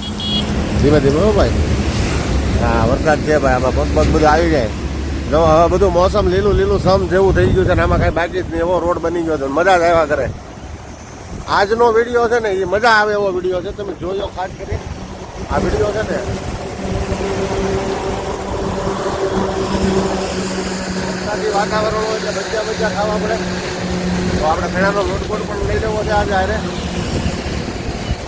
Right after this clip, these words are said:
બરોબર? તો મજા જ આવ્યા કરે. અને આ અમારા ગોથણ ગામનું જો આમ વાડિયું છે જુઓ. પણ ગામ હોય ને નકરું પાણી જ ભેગું ભાઈ.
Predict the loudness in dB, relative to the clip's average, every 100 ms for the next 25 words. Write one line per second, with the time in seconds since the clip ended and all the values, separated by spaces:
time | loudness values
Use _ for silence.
0 | -8 -2 -2 -2 -6 -8 -10 -8 -8 -8
1 | -6 -2 0 2 2 0 0 0 2 2
2 | 4 4 4 0 2 0 0 0 0 0
3 | -4 0 2 4 6 4 4 2 2 2
4 | 4 2 0 0 -2 -2 -2 -2 -4 -2
5 | 0 4 4 4 4 0 -2 0 2 2
6 | 0 -2 0 2 4